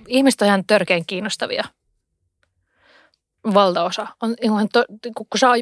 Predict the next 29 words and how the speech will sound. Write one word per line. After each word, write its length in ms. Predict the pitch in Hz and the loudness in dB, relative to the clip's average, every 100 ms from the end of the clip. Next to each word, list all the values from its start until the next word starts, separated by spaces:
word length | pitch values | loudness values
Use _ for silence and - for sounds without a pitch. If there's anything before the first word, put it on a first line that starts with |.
| 226 | 2
pääsee 300 | 285 269 226 | 2 4 4
juttelemaan 380 | 240 - 196 185 | 2 2 0 2
ihan 160 | 196 | 2
uuden 220 | 202 185 180 | 2 2 0
ihmisen 320 | 180 185 190 | -2 -4 -2
kanssa 260 | 214 185 | -2 0
jossain, 420 | 196 175 208 196 - | -2 0 0 -2 -2
niin 180 | 214 214 | -4 -2
sitten 260 | 226 - 262 | 2 4 4
yhtäkkiä 400 | 226 190 - 180 | 2 -4 -2 0
se, 120 | 180 | -2
että 180 | 170 - | -4 -10
niinku, 160 | 202 - | -14 -16
mä 500 | - - - - - | -20 -20 -20 -20 -4
oon 100 | 233 240 | 2 4
tosi 240 | 311 254 | 4 4
hyvä 220 | 220 180 | 4 2
esimerkiksi 360 | 180 196 175 - | 2 0 -4 -2
menee 180 | 190 175 | -2 -2
siitä, 180 | 190 190 | -4 -6
niinku 140 | 196 | -4
juhlissa 400 | 202 185 175 - | -2 -2 -4 -4
siihen, 200 | - 170 | -4 -4
että 120 | 208 | -4
mennään 360 | 190 190 180 - | -2 0 -2 -4
niinku 180 | 208 208 - | -8 -10 0
uuden 240 | 240 202 | 2 4
ihmisen 280 | 185 180 175 | 2 -2 -4
kanssa 300 | 170 170 - | -4 -4 -6